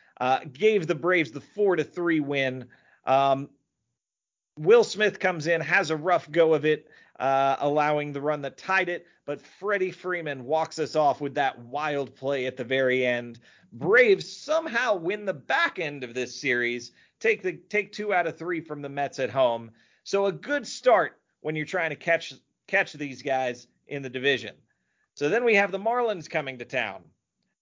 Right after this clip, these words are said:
Uh, Braves score a run early in the first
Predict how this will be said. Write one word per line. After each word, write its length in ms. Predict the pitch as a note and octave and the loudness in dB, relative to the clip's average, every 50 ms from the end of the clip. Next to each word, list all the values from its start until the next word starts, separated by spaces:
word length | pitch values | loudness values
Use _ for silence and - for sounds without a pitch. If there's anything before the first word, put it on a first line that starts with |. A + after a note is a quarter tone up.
| _ _ _ _ | _ _ _ _
Uh, 280 | - C3 C3 C3 C3 C3 - - | -6 -2 0 0 0 -2 -4 -8
Braves 400 | C3 C#3 F3 G#3 A3+ G3 - - | -8 -4 -2 -2 -2 -4 -8 -10
score 260 | - G#3+ A3 A3+ A3 | -4 -2 0 0 0
a 60 | G3+ | 0
run 260 | F3 G3 G3+ G#3 G3 - - | 0 -2 -2 -2 -4 -6 -4
early 340 | F#3+ G3+ A3 G#3+ G#3 G3 G3 | -4 -2 0 0 -2 -2 -4
in 80 | F#3 | -6
the 80 | F3 D3 | -6 -8
first 580 | - - A3+ G#3+ F3 D#3 C3 - - - - | -4 -2 0 0 0 0 -4 -8 -14 -20 -20